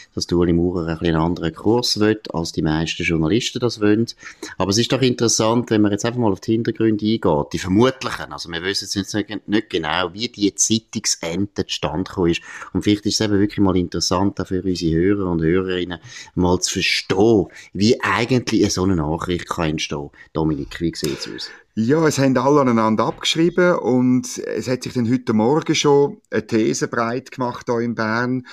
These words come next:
Speaker 2: wo jetzt selbst von einem Autor vom, äh, Artikel im Tagesanzeiger, Markus Häfliger,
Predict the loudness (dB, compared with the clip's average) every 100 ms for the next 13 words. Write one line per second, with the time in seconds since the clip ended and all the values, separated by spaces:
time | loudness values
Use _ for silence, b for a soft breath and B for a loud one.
0 | B B 0 4 4 2 -4 -2 0 0
1 | -2 0 2 4 4 4 2 2 2 4
2 | 4 2 0 -2 -2 0 -2 0 0 0
3 | -2 -2 -2 0 -2 0 -2 0 0 -2
4 | 0 -2 -2 -2 -2 -2 -4 -8 -4 -2
5 | -2 -2